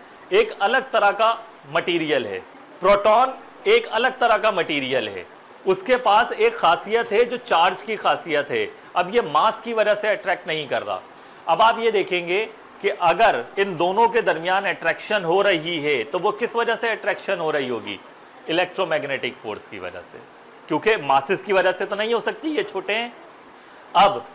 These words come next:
ये अट्रैक्शन अभी भी मुझे नजर नहीं आ रही electromagnetic, उसकी reason क्या है? क्योंकि इस pen के अंदर जितने positive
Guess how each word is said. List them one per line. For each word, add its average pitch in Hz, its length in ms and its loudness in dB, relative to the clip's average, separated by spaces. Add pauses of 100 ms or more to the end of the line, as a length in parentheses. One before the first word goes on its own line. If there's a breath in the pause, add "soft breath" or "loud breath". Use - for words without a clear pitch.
(220)
ये 208 120 0
अट्रैक्शन 208 520 0
अभी 180 320 2
भी 190 120 -2
मुझे 214 220 0
नजर 214 280 0
नहीं 220 220 -4
आ 214 80 4
रही 214 140 -2
electromagnetic, 190 800 -4 (160)
उसकी 196 300 -6
reason 156 360 -4
क्या 202 180 0
है? 156 240 0 (380 loud breath)
क्योंकि 247 320 0
इस 240 320 0 (120)
pen 233 220 -2
के 240 160 -4
अंदर 170 420 0
जितने 185 340 -6
positive 160 460 -2